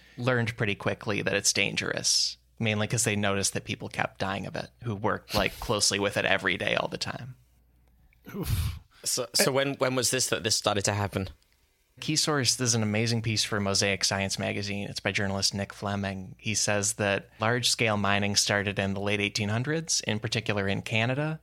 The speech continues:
Speaker 1: and also in the U S and in Italy. And it got used for a whole bunch of products. But then by the nineteen twenties or so, there were many studies all saying, "Hey, this is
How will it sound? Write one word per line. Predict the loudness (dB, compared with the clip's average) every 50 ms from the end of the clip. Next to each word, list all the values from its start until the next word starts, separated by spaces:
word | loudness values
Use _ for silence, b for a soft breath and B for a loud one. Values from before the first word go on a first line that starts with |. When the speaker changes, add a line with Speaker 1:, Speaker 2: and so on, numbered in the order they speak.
| _ -6
Speaker 1:
and | -4 -2 0
also | 2 2 2 2 2 0
in | 0 0
the | -2 -2
U | -2 0 0
S | 2 2 2 2 2
and | 0 0
in | -2 -2
Italy. | -2 -2 -2 -2 -2 -4 -4 -4 -6 -8 -12 B B B B B B B
And | 2 2
it | 2 2
got | 2 2 2 2
used | 0 0 0
for | 0 0
a | -2
whole | -2 -2 -2 0 0 2
bunch | 2 2 2 2 -2
of | -2 0
products. | 2 2 4 4 2 2 0 -2 -2 0 0 0 0 -2
But | -6 -4 -2 -2 -2 0 0
then | 2 2 4 2 2 2 0 -2 -2 -4 -6 -8
by | -12 -4 0 2 2 2 2
the | 2 2
nineteen | 2 2 2 2 0 -2 -2 -2 -2
twenties | -2 0 0 0 2 2 2 0 0 0
or | 2 2
so, | 2 2 4 2 2 2 0 -2 -4 -4 -2
there | -2 -2 0
were | 0 0
many | 0 0 0 0 0 0 0 0 2
studies | 2 2 2 2 0 0 0 -2 -2 -2 0 0 0
all | 0 0 0 2 2
saying, | 2 2 2 2 2 0 0 -2 -4
"Hey, | -2 0 0 0 2 2
this | 2 2 4 4 4
is | 2 2 2 2 2 2 2 0 -2